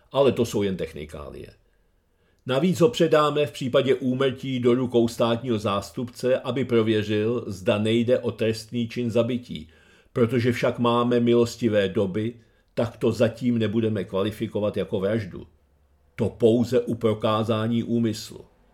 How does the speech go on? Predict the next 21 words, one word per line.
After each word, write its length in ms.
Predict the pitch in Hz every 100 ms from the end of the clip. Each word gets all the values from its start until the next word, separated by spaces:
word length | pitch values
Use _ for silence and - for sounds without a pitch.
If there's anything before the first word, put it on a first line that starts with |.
| _ 110
Nebo 260 | 113 123
ještě 360 | 143 131 - 120
lépe, 540 | 110 107 107 117 127 -
pokud 340 | 117 135 120
se 160 | 131 107
budeme 480 | 92 107 120 117 98
domnívat, 800 | 98 104 104 101 101 113 - _ _ _
že 200 | - 120
tam 240 | 117 101 -
úmysl 580 | 110 107 110 - 120 107
mohl 560 | 95 104 95 101 120 117
být. 440 | 131 113 90 _ _ _ _ _ _ _ _
Použijeme 540 | 104 - 117 127 123
ucelený 760 | - 135 123 - 131 135 135 120
řetězec 600 | 107 110 123 107 123 123
logických 540 | 110 104 113 - 92
návazností 800 | 92 92 107 101 117 117 - 117
nepřímých 640 | 110 104 - 113 104 107 110
důkazů. 560 | 123 123 104 - 110 - _ _ _ _ -
Ano, 200 | 131 117
správně, 840 | - 120 107 101 104 104 98 135